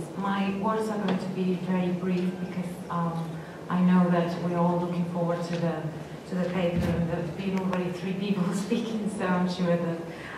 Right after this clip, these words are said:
um, you want me to be as brief as possible. Many of the distinguished, um, characteristics of, um, Professor Solis's career have been mentioned by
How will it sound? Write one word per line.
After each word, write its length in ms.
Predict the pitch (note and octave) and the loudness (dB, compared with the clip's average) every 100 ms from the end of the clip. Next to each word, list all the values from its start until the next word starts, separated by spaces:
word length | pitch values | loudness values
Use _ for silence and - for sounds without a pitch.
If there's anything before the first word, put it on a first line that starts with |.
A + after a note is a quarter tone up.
| - | 0
um, 380 | D#3 E3+ - - | 4 4 2 0
you 80 | F#3 | 0
want 400 | D3+ F3+ F3+ - - | 2 2 2 0 2
me 140 | F#3 - | 4 4
to 60 | F#3+ | 2
be 160 | E3+ E3 | -2 -2
as 120 | D#3+ D#3+ | -2 -4
brief 240 | E3+ E3+ D#3 | -2 -2 -4
as 100 | D3+ | -8
possible. 440 | - E3 - D#3 C#3 D3+ - - - | -6 -6 -4 -4 -4 -6 -8 -10 -2
Many 300 | A3 A#3+ A#3+ | 6 6 8
of 180 | A#3 G#3+ | 6 4
the 400 | G3 F#3 F3 - - - | 4 4 4 2 -2 -6
distinguished, 920 | G3+ G3+ A3+ G#3+ G#3 G#3 G3 - - F#3 | -4 -4 2 4 4 2 0 -2 -6 -2
um, 360 | F#3+ F3+ F3+ E3+ E3+ | 0 2 2 0 -2
characteristics 760 | - F#3+ F3+ F#3+ G3 G3 F#3+ - - | 0 0 0 0 0 0 -2 -2 -4
of, 280 | E3+ - - | -4 -4 -2
um, 440 | F3 E3+ E3+ - - - - - | 0 2 0 -4 -6 -10 -8 -4
Professor 360 | - - - | 2 2 4
Solis's 960 | - G3 G3+ G#3 G3+ - F#3+ F3+ - - - | 6 6 6 4 2 0 -2 -2 -4 -8 -6
career 440 | G3 F#3 F#3+ G3 | -2 0 2 2
have 240 | F3 - F#3+ | 2 -2 -2
been 180 | F#3 | 2
mentioned 420 | F#3 F#3+ F#3+ F#3+ F#3+ | 4 4 2 0 0
by 200 | F3+ | 0